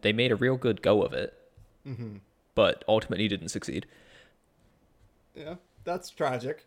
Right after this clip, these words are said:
Speaker 2: and too bad for them. Um, really, the difference was just that they were a little bit more competent than they expected, and they got decent-ish goaltending for, like, half the year from Karel Vejmelka. They're still a very bad team,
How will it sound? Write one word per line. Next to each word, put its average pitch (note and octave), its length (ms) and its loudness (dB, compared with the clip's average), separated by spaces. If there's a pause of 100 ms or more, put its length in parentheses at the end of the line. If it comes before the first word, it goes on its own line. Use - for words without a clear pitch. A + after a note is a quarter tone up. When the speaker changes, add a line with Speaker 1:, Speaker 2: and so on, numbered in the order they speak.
(100)
Speaker 2:
and B2 500 -8 (440)
too D#3 140 -10
bad C#3+ 260 -4
for E3 100 -8
them. A#2+ 340 -12 (300)
Um, D#3 260 -4
really, G#3+ 480 6
the D#3 140 -4
difference G3+ 280 0
was D3+ 120 -8
just D#3 200 -4
that D3+ 120 -6
they C#3+ 100 -2
were C#3 220 -6
a C3+ 60 -6
little D#3+ 300 -4
bit D3+ 180 -4
more B2+ 180 -8
competent A#2 680 -10 (500)
than B2+ 140 -4
they B2+ 120 -2
expected, D3+ 500 -2
and C#3 160 -4
they C#3 120 0
got C#3 420 -2
decent-ish C#3+ 760 -8
goaltending F3 580 -8
for, D#3 100 -12
like, A#2+ 180 -10
half A#2+ 300 -12
the A#2 100 -12
year C3 380 -8 (960)
from A#2 600 -10 (380)
Karel C3 320 -4
Vejmelka. C3 720 -6 (260)
They're G#3 240 2
still B3+ 300 2
a D#3+ 120 2
very D#3+ 320 2
bad A#2+ 340 -6
team, - 400 -14